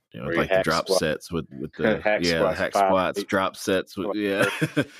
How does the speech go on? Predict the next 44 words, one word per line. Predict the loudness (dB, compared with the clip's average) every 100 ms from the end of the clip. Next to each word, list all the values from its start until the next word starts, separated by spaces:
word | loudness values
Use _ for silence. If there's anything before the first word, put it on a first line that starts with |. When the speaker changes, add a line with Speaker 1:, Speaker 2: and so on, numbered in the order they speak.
| -20 _ _ -4
Speaker 1:
Drop | -2 -2
sets | -2 -2 -2
with | -2
the | -2
extensions | -2 -4 -4 -4 -6 -6 -2
all | 2 2
the | 2
way | -2 0
up | 0 -2 -4
and |
then | -8 -2
all | -2
the | -2
way | -2 -4
back | -4 -6
down | -6 -6 -4 -6 -8
and, | -12 -16 -20 _
you | -20
know, | -16 -4
thirty | -2 -2
second | -4 -6 -6 -4
holds | -2 0 0 -2 -8
and, | -18 -20 _ _ _ -20 -20 -4 2
oof. | 2 2 -6 -8 -16 _ _ _ -20 -20 -20 _ _
It's, | -20 -14
it's | -4
Speaker 2:
Yeah, | 4 4
'cause |
Speaker 1:
rough | 4 2
Speaker 2:
my | 0 -4
Speaker 1:
to |
Speaker 2:
thoughts | 0 0 2
Speaker 1:
finish | -2
Speaker 2:
upon | 0 0
Speaker 1:
that |
one. | 2
Speaker 2:
that | 2 2
is, | 0 -6 -14
you | -8 -2
know, | -2 -2
you're, | -4 -2 -2 -6 _ _
you're | -10 -6
building | -2 -2 -4
muscle. | -4 -6 -4 -8